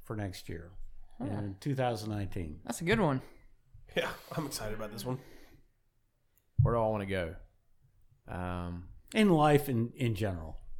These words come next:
Speaker 4: I wouldn't mind it being better than this year. <laughs>
Speaker 1: Well, we all kinda feel that way in a sense.
Speaker 4: Yeah.
Speaker 1: Weather was really
Speaker 4: Um,
Speaker 1: crazy.
Speaker 4: I mean, I guess if I shoot a goals, I mean, you know, I, I wanna, I wanna get back into, uh, working out,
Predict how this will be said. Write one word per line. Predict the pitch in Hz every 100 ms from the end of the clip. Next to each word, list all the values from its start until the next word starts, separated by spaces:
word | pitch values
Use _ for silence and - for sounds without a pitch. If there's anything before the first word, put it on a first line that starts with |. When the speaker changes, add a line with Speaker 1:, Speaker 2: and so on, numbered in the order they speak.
| - - - - - - - - - _ _ _ - - - -
Speaker 4:
I |
wouldn't | 95 104
mind | 104 104
it | 98
being | 104 101
better | 107 107
than | 104 101
this | 156 -
year. | 98 113 - - 165 135
<laughs> | 156 117 - -
Speaker 1:
Well, | 120 120 117 - -
we | -
all | 131 139
kinda | 135 135 113
feel | 139 120 113
that | 123 113
way | 117 120 117
in | 107
a |
sense. | 113 - 120 107 - -
Speaker 4:
Yeah. | 151 160 127
Speaker 1:
Weather | 139 143 139
was | 127 120 -
really | 123 117 131 131 117 - - -
Speaker 4:
Um, | 156 170 165
Speaker 1:
crazy. | 143 135 147 151
Speaker 4:
I | 180
mean, | 185 170 160
I | 127 131 143 180
guess | 156 208 208
if |
I | 175
shoot | - 160
a |
goals, | 139 143 139
I |
mean, | 127 127
you | 135
know, | 127 117
I, | 117 110 -
I | - 120
wanna, | 139 135 127
I | 131
wanna | 135
get | 120 127
back | 127 123
into, | 127 120 123 123 120
uh, | 117 117 113 107
working | 120 120 117
out, | 113 117